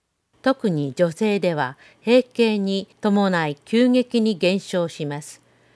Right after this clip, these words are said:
骨量減少に備えて、若年期にはできるだけ骨量を蓄えておくこと、イコール骨貯金が大切です。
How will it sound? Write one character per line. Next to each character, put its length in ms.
骨 340
量 220
減 260
少 300
に 120
備 420
え 40
て、 260
若 240
年 260
期 160
に 140
は 160
で 160
き 160
る 140
だ 160
け 240
骨 320
量 240
を 100
蓄 520
え 80
て 160
お 100
く 160
こ 160
と、 300
イ 80
コ 260
ー 60
ル 200
骨 160
貯 240
金 260
が 240
大 240
切 320
で 160
す。 140